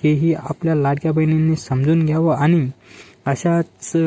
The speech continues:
नवनवीन आपण निधीबद्दल आणि योजनेबद्दल सांगत राहतो, त्याकरिता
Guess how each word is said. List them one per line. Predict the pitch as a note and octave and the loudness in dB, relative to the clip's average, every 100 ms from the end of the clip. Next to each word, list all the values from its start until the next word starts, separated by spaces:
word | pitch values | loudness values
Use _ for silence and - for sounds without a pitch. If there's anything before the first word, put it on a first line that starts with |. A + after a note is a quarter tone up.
| D#3+ D#3 | 0 0
नवनवीन | C3+ C#3 D#3+ D#3+ E3 C#3 | 0 0 2 2 0 0
आपण | C3 - D#3+ | -4 -2 0
निधीबद्दल | D#3+ D3+ C3 C3+ D3+ D3+ D#3 D3 D#3+ D3+ | 0 0 0 2 2 2 0 0 0 0
आणि | D3 D3+ D3+ C#3 | 0 0 0 2
योजनेबद्दल | D3 D#3+ D#3+ D#3+ D#3 A#2 G#2+ | 2 2 0 0 0 -4 -6
सांगत | - C3 D3 D3 | -8 -4 -2 -2
राहतो, | D3+ D3+ D#3 | -2 -2 -2
त्याकरिता | C#3 D#3+ D3+ D3+ D3+ - D#3 | -4 -4 -2 -2 -2 -4 -6